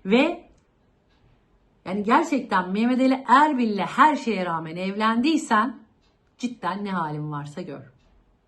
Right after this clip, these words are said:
Ha, Mehmet Ali Erbil akıllanmışsa, bir daha sana bunları yapmayacaksa, aa, o da bir kazanım.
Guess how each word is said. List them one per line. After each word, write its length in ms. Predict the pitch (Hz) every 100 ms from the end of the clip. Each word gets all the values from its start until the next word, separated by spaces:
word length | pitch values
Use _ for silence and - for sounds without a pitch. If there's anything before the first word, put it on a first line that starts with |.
| _ _ _ _ _ -
Ha, 100 | 285
Mehmet 340 | 277 294 320 349
Ali 140 | 381
Erbil 500 | 370 415 403 370 415 - _ _ _ -
akıllanmışsa, 1080 | 196 - 277 277 269 294 330 - 226 233 -
bir 120 | 247 240
daha 160 | 208
sana 300 | 190 175 165
bunları 300 | 185 190 185
yapmayacaksa, 960 | 208 220 220 151 143 143 - - 269 - _ _ _ -
aa, 300 | 165 151 165
o 140 | 170
da 100 | 165
bir 120 | 156
kazanım. 540 | - 151 147 151 240